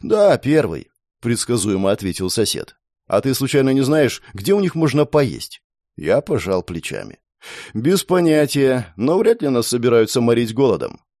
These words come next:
Потерпи, не советую устраивать поиски еды. Тут не все понятно с порядками, могут еще бал снять,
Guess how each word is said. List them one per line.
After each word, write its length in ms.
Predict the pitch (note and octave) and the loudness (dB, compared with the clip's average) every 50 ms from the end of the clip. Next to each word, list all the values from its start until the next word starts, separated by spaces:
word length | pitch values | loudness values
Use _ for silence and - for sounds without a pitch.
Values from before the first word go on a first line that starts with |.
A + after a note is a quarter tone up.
| _ - | _ -8
Потерпи, 560 | - G3 - D#3 B2+ - - D3 C#3 G#2+ - - _ - | -4 -2 0 0 0 0 0 0 0 0 0 -4 _ -4
не 140 | - D3 D#3 | -2 0 0
советую 460 | - - D3+ E3 F3+ F3 - A#2 G#2 | 0 0 2 2 2 2 2 0 0
устраивать 540 | G2+ F#2 - - A2 G#2+ G2+ G2+ G2+ G2 - | 0 -2 -2 0 2 2 4 2 2 0 -2
поиски 380 | - A#2+ G#2+ G2+ F2+ - - A2 | -2 -2 0 0 -2 -4 -4 -4
еды. 400 | A2 A2 A2+ F2+ D#2 B1 - - _ _ _ _ - | -2 -2 -4 -4 -6 -10 -12 -14 _ _ _ _ -6
Тут 240 | - D#3+ F3 - - | -2 -2 -2 -2 -2
не 120 | F#3+ G3 | -6 -4
все 180 | - - A#3 B3 | -2 -2 -2 0
понятно 400 | - G3 G3+ G3+ G3+ F#3+ F3+ F3 | 0 0 0 0 -2 0 -2 -4
с 80 | - | -2
порядками, 680 | - - D#3+ E3+ F#3 F3+ - - C3 A2+ A2 G#2+ G2+ F2+ _ | -2 -2 0 0 0 0 0 0 -2 0 0 0 -2 -4 _
могут 320 | - B2+ C#3+ C3 C#3 B2 | -4 -2 -2 0 -2 -2
еще 300 | C3+ C3+ A#2 - C#3 C#3 | -2 -4 -2 0 0 0
бал 300 | A#2+ G2 A2 A2+ A#2+ C3 | 0 2 2 2 2 2
снять, 320 | - - C3 B2+ A#2+ - | 2 0 0 0 0 -2